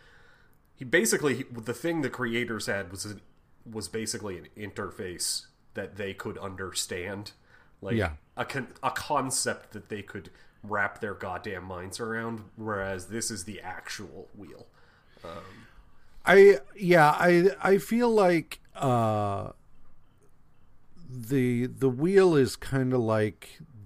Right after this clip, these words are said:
Speaker 2: the mice in Hitchhiker's Guide to the Galaxy, in that the wheel is sort of the protrusion into this reality of something far bigger.
Speaker 1: Yeah.
Speaker 2: Um, and far,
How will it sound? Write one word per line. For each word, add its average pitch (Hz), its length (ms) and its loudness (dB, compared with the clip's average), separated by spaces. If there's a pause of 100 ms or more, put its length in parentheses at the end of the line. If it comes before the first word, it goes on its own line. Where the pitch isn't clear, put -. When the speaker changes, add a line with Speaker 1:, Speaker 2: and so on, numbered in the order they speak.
Speaker 2:
the 104 240 -4
mice 98 760 -4 (140)
in 90 640 -4 (480)
Hitchhiker's 117 540 2
Guide 101 260 0
to 95 60 -4
the 98 100 -4
Galaxy, 98 720 -2 (500)
in 120 240 4
that 107 400 -2
the 113 140 0
wheel 147 360 6
is 120 140 6
sort 139 220 4
of 98 140 -4
the 110 100 0
protrusion 120 760 0
into 120 380 -2
this 110 320 -4
reality 98 800 -2 (460)
of 101 420 -2
something 110 600 -2
far 101 380 0
bigger. 98 540 -2 (400)
Speaker 1:
Yeah. 107 220 -10 (380)
Speaker 2:
Um, 104 640 -4 (1400)
and 110 260 -2
far, 120 400 4